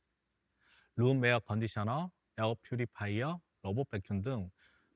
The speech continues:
총 구 종에 대한 기기 타입을 지원하고 있습니다.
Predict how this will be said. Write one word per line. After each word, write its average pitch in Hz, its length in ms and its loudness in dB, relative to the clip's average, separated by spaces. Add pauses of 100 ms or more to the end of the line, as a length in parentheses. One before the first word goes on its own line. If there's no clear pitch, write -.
(100)
총 208 260 2
구 151 120 -2
종에 190 260 4
대한 156 260 8
기기 139 240 -2
타입을 131 420 2
지원하고 123 400 -2
있습니다. 87 600 -6